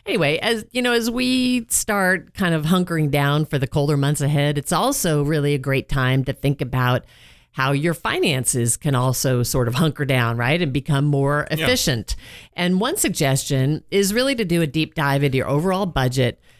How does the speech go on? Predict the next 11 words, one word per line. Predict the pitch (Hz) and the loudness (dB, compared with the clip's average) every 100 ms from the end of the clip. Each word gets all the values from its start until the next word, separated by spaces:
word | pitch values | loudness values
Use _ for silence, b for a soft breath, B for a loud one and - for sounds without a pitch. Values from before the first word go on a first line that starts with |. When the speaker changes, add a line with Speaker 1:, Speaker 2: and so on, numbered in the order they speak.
| b | b
Speaker 1:
determine | 170 - - 208 214 214 | -6 -4 0 0 0 0
places | 196 180 175 185 180 160 | 0 0 2 2 0 0
where | 156 151 156 | 0 2 2
you | 156 | 2
may | 143 131 | 2 2
be | 151 | 0
able | 165 185 | 0 -2
to | |
comfortably | 180 160 151 - 180 185 | 0 0 0 0 0 2
cut | 175 180 | 0 -2
back. | - 117 120 - | -2 0 0 -2